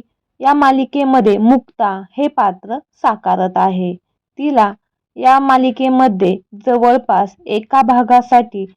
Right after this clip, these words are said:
चाळीस हजार एवढे मानधन मिळते.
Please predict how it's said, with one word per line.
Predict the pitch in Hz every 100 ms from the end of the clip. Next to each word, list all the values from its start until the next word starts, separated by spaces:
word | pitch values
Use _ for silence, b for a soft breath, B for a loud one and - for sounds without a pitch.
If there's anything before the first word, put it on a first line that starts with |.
| _ -
चाळीस | 247 220 240 240
हजार | 240 240 214 190 185 _ -
एवढे | 233 247 214 214 247 _ _
मानधन | 220 214 202 190 214 247 _ -
मिळते. | 208 202 180 - 165